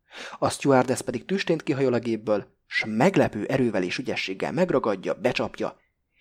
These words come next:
és bereteszeli a nehéz ajtót. Én csak állok, az oktatáska a kezemben, a stewardess hátára meredek, hihetetlen dolog történt.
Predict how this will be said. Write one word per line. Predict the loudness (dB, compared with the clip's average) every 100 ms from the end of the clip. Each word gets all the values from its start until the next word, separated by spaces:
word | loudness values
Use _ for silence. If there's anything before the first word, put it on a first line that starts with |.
| _
és | -2 0
bereteszeli | 2 0 -2 -6 -6 -6
a | -8
nehéz | -10 -10 -10
ajtót. | -10 -10 -14 -16 -20 _ _ _ _ _ _ _
Én | -2 0
csak | 0 0
állok, | 4 4 2 -2 _ _ _ _
az | 2 4
oktatáska | 4 2 0 -2 -6
a | -2
kezemben, | 2 2 2 2 -2 -6 -20 _ _ _ -4
a | -4
stewardess | 0 2 2 2 -4
hátára | -2 -2 0 0 0
meredek, | -2 -4 -4 -8 -16 _ _ _
hihetetlen | -2 -2 -2 -6 -8
dolog | -8 -8 -10
történt. | -8 -8 -8 -12 -14